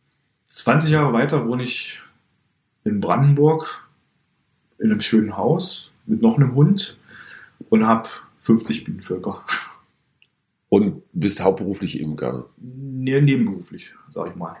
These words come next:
Speaker 2: Ist klar, die Kinder sind ja dann aus dem Haus, dann hast du
Speaker 1: Genau.
Speaker 2: ja viel mehr Zeit.
Speaker 1: Vielleicht hab ich dann noch einen Hund dazu.
Speaker 2: <laughs>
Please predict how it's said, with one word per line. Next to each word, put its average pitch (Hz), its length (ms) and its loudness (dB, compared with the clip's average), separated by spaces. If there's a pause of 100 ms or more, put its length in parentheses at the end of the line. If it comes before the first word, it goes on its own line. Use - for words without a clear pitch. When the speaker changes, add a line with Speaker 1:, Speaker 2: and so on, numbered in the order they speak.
(100)
Speaker 2:
Ist 104 180 2
klar, 101 180 6
die 90 80 2
Kinder 110 300 2
sind 95 160 0
ja 92 80 4
dann 87 160 2
aus 85 140 0
dem 92 140 -2
Haus, 90 200 -2
dann 78 160 -4
hast 78 180 -6
du 78 60 -2
Speaker 1:
Genau. 71 60 -4
Speaker 2:
ja - 60 -20
viel 76 100 -10
mehr 69 200 -10
Zeit. 71 360 -14
Speaker 1:
Vielleicht 98 180 -8
hab 110 60 2
ich - 60 -8
dann 98 120 -10
noch 95 80 -12
einen 95 120 -20
Hund - 140 -20
dazu. - 240 -20 (640)
Speaker 2:
<laughs> 147 720 0